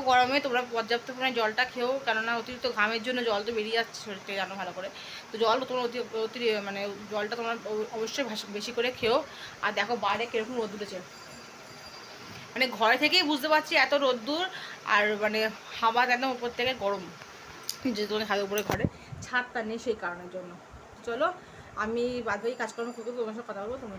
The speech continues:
তোমরা দেখতে থাকতে থেকো, পাশে থেকো। চিকেন বানাবো, তার জন্য আমি সব পেঁয়াজ কুটে রাখলাম, আদা, রসুন, টমেটো সব কুটে রাখলাম, কেটে রাখলাম। আর দেখো, আলু ভাজা করবো, আর একটু আলু ভাজা করতে হবে। আমি চারটে করে এইটুকু আম পেয়েছি,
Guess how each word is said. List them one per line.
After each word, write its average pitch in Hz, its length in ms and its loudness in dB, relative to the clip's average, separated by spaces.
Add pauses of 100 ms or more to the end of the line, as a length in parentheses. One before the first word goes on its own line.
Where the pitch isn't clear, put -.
তোমরা 196 220 -4
দেখতে - 180 -14 (180)
থাকতে - 240 -8
থেকো, 226 160 -4 (100)
পাশে - 260 -6
থেকো। 202 180 -12 (840)
চিকেন 269 360 10
বানাবো, 247 340 12
তার 233 140 12
জন্য 247 260 10
আমি 247 340 12
সব 240 100 8 (120)
পেঁয়াজ 226 240 12
কুটে 233 160 8
রাখলাম, 233 440 12 (300)
আদা, 208 200 12 (100)
রসুন, 233 520 10 (540)
টমেটো 220 400 12
সব 233 120 6
কুটে 226 180 12 (100)
রাখলাম, 226 300 10 (120)
কেটে 220 260 8
রাখলাম। 226 240 12 (180)
আর 208 140 12
দেখো, 208 240 10
আলু 202 180 12
ভাজা 220 220 12
করবো, 226 160 12
আর 208 160 12
একটু 185 140 12
আলু 196 180 12
ভাজা 233 240 12
করতে 214 320 12
হবে। 214 180 12 (540)
আমি 233 180 12
চারটে 214 180 12
করে 254 180 12
এইটুকু 247 320 10
আম 254 120 12
পেয়েছি, 262 200 12